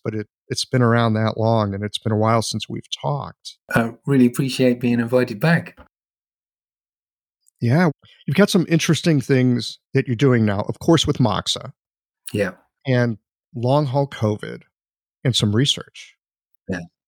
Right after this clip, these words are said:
Speaker 1: I'd like to know more about what you're doing, and all y'all's listening to this, this is, in a sense, kind of a listener participation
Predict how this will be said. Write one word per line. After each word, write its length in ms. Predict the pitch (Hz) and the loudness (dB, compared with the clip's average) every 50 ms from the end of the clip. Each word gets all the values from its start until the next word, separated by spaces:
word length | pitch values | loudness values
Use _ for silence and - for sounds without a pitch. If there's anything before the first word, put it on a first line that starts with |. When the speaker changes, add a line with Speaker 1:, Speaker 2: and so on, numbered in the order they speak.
| _ _ _ _ _ _ _ _ _ - 127 | _ _ _ _ _ _ _ _ _ -6 -2
Speaker 1:
I'd 160 | 131 143 139 | -2 2 2
like 160 | 196 180 - | 2 2 2
to 100 | - 147 | 0 0
know 160 | 139 135 135 | 2 2 2
more 240 | 131 127 135 139 147 | 2 0 0 2 0
about 260 | 147 131 135 127 127 | 2 2 0 -2 0
what 220 | - 135 123 - - | 0 0 -2 0 -2
you're 80 | 127 | -4
doing, 340 | 107 117 120 113 120 135 139 | -2 0 2 2 4 4 2
and 80 | 135 123 | 2 0
all 240 | - 139 151 160 160 | 0 0 0 0 0
y'all's 400 | 156 156 147 143 143 127 - - | 0 0 0 0 0 -2 -2 -2
listening 460 | 135 151 165 - - 165 143 127 110 | -2 -2 0 0 -2 -2 0 0 -2
to 160 | - - 107 | -2 -4 -4
this, 460 | 101 104 101 101 101 - - - - _ _ _ _ _ _ _ _ - | -2 -2 -4 -4 -6 -8 -10 -12 -16 _ _ _ _ _ _ _ _ -6
this 220 | 139 143 - - | -4 -2 0 2
is, 260 | 139 123 120 117 113 - - | 0 0 0 -2 -6 -8 -2
in 140 | - 147 120 | 0 2 2
a 80 | 117 110 | 2 2
sense, 640 | - - - - 190 202 175 123 - - - - - - | 0 -2 0 0 2 2 2 0 -2 -4 -6 -6 -8 -4
kind 160 | - 156 139 | -2 0 0
of 60 | 123 | 2
a 80 | 110 113 | 0 0
listener 420 | 113 120 151 147 - 147 131 123 | 2 2 2 2 2 2 0 0
participation 920 | 113 - 120 - - 123 - - - - - 143 180 202 - - - - - | 0 -2 -4 -4 -2 -4 -4 -4 -8 -4 -2 0 0 0 -2 -6 -8 -10 -14